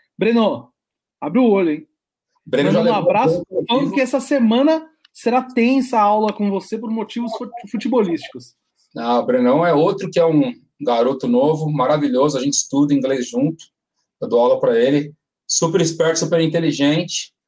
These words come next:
Speaker 2: Torce pro Lakers também. Temos uma paixão em comum. Ele tem uma quedinha pela Mocidade Alegre também, que eu sei. Mas no futebol, Brenão, melhor a gente nem falar disso essa semana, hein? Senão vai dar ruim.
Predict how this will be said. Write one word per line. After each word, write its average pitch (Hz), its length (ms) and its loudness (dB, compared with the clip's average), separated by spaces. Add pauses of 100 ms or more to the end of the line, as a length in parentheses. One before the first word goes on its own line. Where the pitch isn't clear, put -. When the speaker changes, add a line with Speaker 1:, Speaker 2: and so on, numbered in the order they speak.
(220)
Speaker 2:
Torce 185 240 0
pro 208 160 2
Lakers 196 380 0
também. 160 480 0 (600)
Temos 165 460 -2
uma 151 240 -6
paixão 147 340 -2
em 165 80 -4
comum. 151 400 2 (360)
Ele 165 200 2
tem 202 100 2
uma 202 140 0
quedinha 170 340 0
pela 170 180 2
Mocidade 160 240 2
Alegre 160 280 0
também, 151 220 0
que 151 80 -4
eu 143 60 -4
sei. 156 380 -2 (680)
Mas 135 280 0
no 165 100 -2
futebol, 156 460 -2
Brenão, 180 480 2 (160)
melhor 160 180 2
a 175 40 -4
gente 156 100 -8
nem 196 80 -8
falar 214 200 0
disso 190 260 -2
essa 202 160 -2
semana, 175 300 0
hein? 170 120 -10
Senão - 220 -4
vai 170 100 2
dar 247 140 0
ruim. 190 220 -2